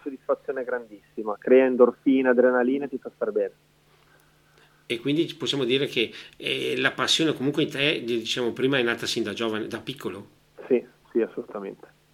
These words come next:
Speaker 2: E questo è molto importante. E i tuoi progetti per questo presente? Quali sono i tuoi primi progetti?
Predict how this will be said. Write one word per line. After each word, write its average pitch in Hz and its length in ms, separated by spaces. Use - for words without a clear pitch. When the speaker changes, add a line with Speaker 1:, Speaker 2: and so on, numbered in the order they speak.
Speaker 2:
E 110 120
questo 107 220
è 113 40
molto 107 200
importante. 98 600
E 143 120
i 139 140
tuoi 190 220
progetti 151 600
per 135 240
questo 151 360
presente? 139 720
Quali 147 160
sono 143 160
i 185 80
tuoi 196 140
primi 151 340
progetti? 104 640